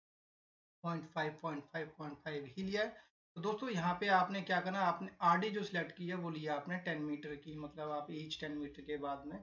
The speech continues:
आपकी जो भी dimension change होंगी वो आप measurement करेंगे, length, width, height में जो भी changes होंगे वो यहाँ पे आप शो कर रहे हैं कि आपने ten meter के बाद किया है। ठीक है दोस्तों, तो length में क्या आएगा, आपका आएगा टेन।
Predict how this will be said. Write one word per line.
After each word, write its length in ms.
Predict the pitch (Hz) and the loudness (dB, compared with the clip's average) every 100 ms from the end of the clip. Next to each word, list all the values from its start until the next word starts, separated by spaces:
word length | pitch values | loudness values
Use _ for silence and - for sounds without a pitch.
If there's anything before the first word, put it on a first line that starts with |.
| - - - - | -14 -20 -20 -2
आपकी 280 | 156 151 170 | 0 0 -2
जो 180 | 147 160 | -4 -2
भी 120 | 160 | 0
dimension 460 | 160 151 156 - 147 | 2 2 0 -2 -4
change 260 | - 160 151 | -4 -4 -2
होंगी 140 | 160 | -4
वो 120 | 190 175 | -2 2
आप 180 | 143 151 | 2 2
measurement 400 | 143 151 147 139 | -2 0 -2 -2
करेंगे, 240 | 143 160 | -4 -2
length, 240 | 156 143 143 147 | -2 -2 -2 -4
width, 200 | 143 - | -6 -6
height 240 | 139 127 | -8 -6
में 120 | 147 151 | -8 -6
जो 120 | 151 | -4
भी 120 | 190 185 _ _ _ _ | -6 -8 _ _ _ _
changes 260 | 180 170 160 | -6 -4 -4
होंगे 160 | 175 220 | -2 0
वो 180 | 214 190 | 4 4
यहाँ 300 | 135 143 - | 2 -2 -2
पे 80 | 160 | 2
आप 180 | 160 165 | 2 0
शो 180 | - 165 | -2 -4
कर 160 | 151 | -2
रहे 140 | 143 143 | -2 -2
हैं 100 | 175 | -2
कि 80 | 180 147 | 0 0
आपने 340 | 135 147 156 | 0 -2 -2
ten 200 | 175 165 | -2 -2
meter 240 | 156 143 147 | -2 -4 -4
के 140 | 147 143 | -2 -2
बाद 300 | 139 143 226 - - _ _ - | -2 -2 -4 -6 -18 _ _ -4
किया 260 | 180 170 | 0 0
है। 160 | 143 135 | 0 -4
ठीक 100 | 185 | -4
है 60 | 190 | 0
दोस्तों, 260 | 214 214 233 | 0 0 -2
तो 100 | 208 | 2
length 320 | 175 180 - | 2 2 0
में 120 | 208 | 0
क्या 140 | 190 180 | 2 4
आएगा, 240 | 190 190 | 4 4
आपका 220 | 175 175 | 4 2
आएगा 180 | 165 190 190 | 4 2 2
टेन। 220 | 160 | 2